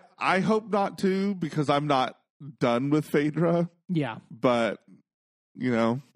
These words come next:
Speaker 1: it is what it is.
Speaker 2: And C T, so C T and Trishelle are talking. C T brings up to Trishelle even before Trishelle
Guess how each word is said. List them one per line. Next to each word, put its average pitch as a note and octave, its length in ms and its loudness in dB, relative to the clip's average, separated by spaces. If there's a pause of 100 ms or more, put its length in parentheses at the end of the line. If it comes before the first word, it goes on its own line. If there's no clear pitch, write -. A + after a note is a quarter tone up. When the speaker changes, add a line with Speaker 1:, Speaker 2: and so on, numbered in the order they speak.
(160)
Speaker 1:
it A#2 120 0
is B2 140 2
what A2 100 2
it A2 100 0
is. G#2+ 400 0 (400)
Speaker 2:
And G3+ 300 4
C A#3+ 160 2
T, A3+ 380 0
so G#3 240 4
C A#3 220 0
T A3+ 160 0
and G3 100 2
Trishelle E3 440 0
are D#3+ 80 0
talking. D3 440 -6
C F#3+ 220 0
T A#3 140 -2
brings F3+ 360 -2
up F3 140 -2
to - 100 -12
Trishelle D3+ 500 -6
even D#3 200 -4
before C#3+ 320 -8
Trishelle C3+ 540 -10